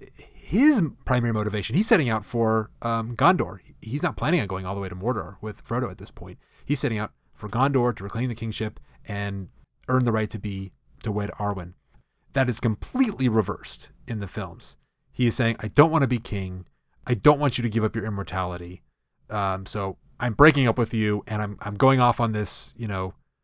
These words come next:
very honorable mission to help Frodo f-, on the ultimate quest." So he's doing something very honorable. He's still a hero, but it's a very different type of heroism,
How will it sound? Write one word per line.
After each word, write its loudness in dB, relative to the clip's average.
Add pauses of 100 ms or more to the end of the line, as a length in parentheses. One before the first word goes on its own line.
(120)
very 6 (100)
honorable 6
mission 0
to -6
help -4
Frodo 2
f-, -20 (380)
on -4
the 0
ultimate -2
quest." 2
So 0
he's 2
doing 4
something -2
very 2
honorable. -4
He's -10
still 0
a -8
hero, 0
but -6
it's -12
a -6
very -2
different -2
type -2
of -6
heroism, -6